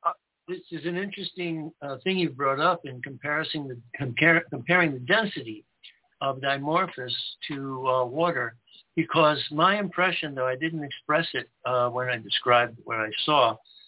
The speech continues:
was that something had been liquefied, and that, that, that goo on, uh, that's the residue that's on, um, Didymos, and then the streams of matter, it, it, something got liquidated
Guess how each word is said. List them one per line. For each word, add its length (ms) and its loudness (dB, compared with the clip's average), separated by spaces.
was 240 4
that 260 4
something 420 0
had 300 -4
been 260 -8
liquefied, 800 -2
and 160 -6
that, 180 0
that, 160 4
that 160 4
goo 500 4
on, 280 0
uh, 360 2
that's 200 -10
the 80 -6
residue 480 0
that's 220 -8
on, 300 -2
um, 280 -4
Didymos, 400 4
and 280 -2
then 280 0
the 220 2
streams 640 2
of 180 -6
matter, 440 -2
it, 100 -4
it, 200 0
something 500 2
got 260 2
liquidated 880 -6